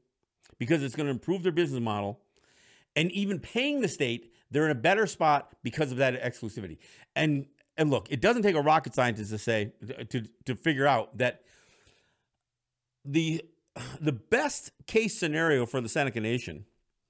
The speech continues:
was not paying for some weak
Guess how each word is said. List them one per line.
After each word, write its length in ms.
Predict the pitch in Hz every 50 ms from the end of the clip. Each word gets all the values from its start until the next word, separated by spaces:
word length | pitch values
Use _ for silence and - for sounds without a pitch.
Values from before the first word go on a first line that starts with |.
| _ _ _ _ _ - _ -
was 220 | 131 160 160 147
not 240 | 220 240 262 - -
paying 380 | - - 220 220 220 202 185
for 520 | 160 - 160 156 151 147 143 139 135 131 - -
some 320 | - - 156 143 139 123
weak 320 | 113 131 139 151 170 165